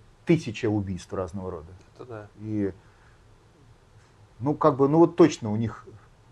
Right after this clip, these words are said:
Speaker 1: ни на секунду не дрогнет рука принять решение, если это нужно для целей государственного, без-, государственной безопасности и строительства американского мира.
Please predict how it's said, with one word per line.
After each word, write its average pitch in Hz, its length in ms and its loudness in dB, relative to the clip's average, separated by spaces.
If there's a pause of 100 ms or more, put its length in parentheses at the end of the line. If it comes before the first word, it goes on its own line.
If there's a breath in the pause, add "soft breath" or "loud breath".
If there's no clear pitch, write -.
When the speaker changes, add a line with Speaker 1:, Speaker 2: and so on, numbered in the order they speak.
(180)
Speaker 1:
ни 123 520 -2
на 180 140 6
секунду 160 440 2
не 120 120 0
дрогнет 110 400 2
рука 123 260 4
принять 117 340 -2
решение, 110 440 0
если 113 220 2
это 110 160 -2
нужно 139 320 0
для 120 400 0 (440 soft breath)
целей 135 540 6 (800)
государственного, 113 840 2 (600)
без-, 117 240 0
государственной 120 520 2
безопасности 120 840 0
и 120 320 0
строительства 131 680 0
американского 113 640 -2
мира. 107 300 -2